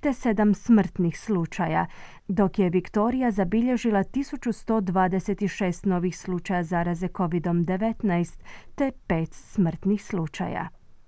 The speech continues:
Savezni parlamentarni zastupnik liberala je u dokumentima podnesenim Saveznom sudu optužen za takozvani branch stacking,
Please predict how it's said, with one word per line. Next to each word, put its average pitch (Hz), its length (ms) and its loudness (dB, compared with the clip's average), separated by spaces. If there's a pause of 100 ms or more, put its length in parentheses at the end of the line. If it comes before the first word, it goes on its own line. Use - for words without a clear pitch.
(140)
Savezni 247 480 4
parlamentarni 214 880 8
zastupnik 214 640 2
liberala 202 600 4
je 214 160 4
u 190 60 4
dokumentima 202 760 4
podnesenim 196 680 4
Saveznom 180 540 2
sudu 233 380 0
optužen 208 640 0
za 180 140 0
takozvani 202 680 2
branch 196 440 2
stacking, 175 640 -2